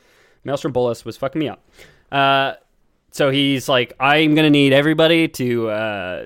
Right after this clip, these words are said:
tap in here. I'm gonna sever your magical bonds just for a moment. Just, uh, need to, need to borrow these." And he is also, like, basically Nicol Bolas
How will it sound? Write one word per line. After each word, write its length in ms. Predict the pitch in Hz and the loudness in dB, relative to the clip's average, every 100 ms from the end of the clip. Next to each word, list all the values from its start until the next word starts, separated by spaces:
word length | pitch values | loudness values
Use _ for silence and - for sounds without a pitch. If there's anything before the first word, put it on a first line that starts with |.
| - - | -14 -2
tap 260 | 151 151 | 0 0
in 160 | 143 143 | -2 -2
here. 260 | 165 247 - - | 0 -2 -6 -10
I'm 100 | 123 | -6
gonna 140 | 120 113 | -4 -4
sever 300 | 139 135 156 | -2 -2 -2
your 120 | 147 | -2
magical 320 | 139 139 165 | -2 -2 -4
bonds 420 | 139 120 143 - _ | -2 -2 -4 -10 _
just 260 | - 110 - | -12 -12 -6
for 120 | 185 | -2
a 40 | |
moment. 440 | 214 196 233 - - | 0 0 -2 -8 -16
Just, 300 | 117 - 120 | -14 -12 -10
uh, 240 | 117 113 - - | -8 -8 -12 -16
need 140 | 120 | -14
to, 100 | 131 - | -14 -14
need 120 | 139 | -14
to 60 | 156 | -4
borrow 220 | 139 117 | -2 -2
these." 280 | 123 180 - - | -2 -8 -10 -10
And 180 | 123 | -6
he 100 | 123 | -4
is 100 | 123 | -2
also, 280 | 131 123 135 | 0 0 0
like, 340 | 120 113 - _ _ _ _ _ _ - | 0 0 -4 _ _ _ _ _ _ -6
basically 360 | 147 143 147 131 | -4 -2 -2 -2
Nicol 260 | 135 143 | 0 0
Bolas 680 | 123 120 127 123 127 - | 0 0 2 0 -2 -12